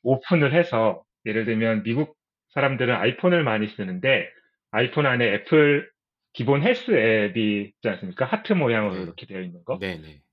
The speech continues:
Speaker 1: 그 안에서 여러 병원에 있는 내 건강 정보들을 좀 한 곳에서 이렇게 모아서 편하게 보고 그 안에서 사실 뭐 스케줄링도 하고 그거를 뭐 내가 아는 의사에게 보내거나 뭐 이런 전송을 한다든가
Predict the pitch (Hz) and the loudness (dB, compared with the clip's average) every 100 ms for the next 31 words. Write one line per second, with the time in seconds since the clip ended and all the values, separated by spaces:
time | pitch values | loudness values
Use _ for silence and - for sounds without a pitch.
0 | _ - 151 151 131 135 135 151 160 185 | _ -2 2 4 4 0 2 2 2 0
1 | - 104 120 - 139 139 135 135 135 123 | -4 -2 2 2 4 4 4 4 0 -2
2 | 127 123 110 113 113 107 - _ _ _ | -2 0 0 2 0 -2 -8 _ _ _
3 | _ _ _ 123 123 135 123 120 110 117 | _ _ _ -2 0 2 0 -2 0 -2
4 | 107 110 117 123 190 180 175 143 135 104 | -2 -4 -4 -2 0 0 0 2 0 0
5 | 104 110 123 120 120 110 - - 220 185 | -2 2 2 2 -2 -4 -4 -2 2 2
6 | 165 - 92 117 107 82 _ _ _ _ | 0 -2 -6 -4 -4 -4 _ _ _ _
7 | _ 139 123 123 131 147 135 139 117 110 | _ -2 0 0 0 -2 -2 -4 -2 -2
8 | 110 - - 208 175 143 127 117 117 113 | -4 -14 -4 0 2 0 0 -2 0 -2
9 | - 131 156 160 _ _ _ - 113 117 | -2 0 -2 -4 _ _ _ -6 -2 2
10 | 117 110 104 98 113 - _ - 110 131 | 2 0 -2 -6 -8 -14 _ -6 0 2
11 | 120 123 117 120 135 127 120 120 117 - | 4 4 2 2 2 4 2 2 -2 0
12 | 123 135 131 120 113 113 113 110 107 123 | 0 4 4 4 0 -2 -2 -2 0 0
13 | 120 - 117 127 139 127 123 113 98 95 | -2 -2 -2 2 2 2 0 -2 -2 -4
14 | 104 98 | -4 -6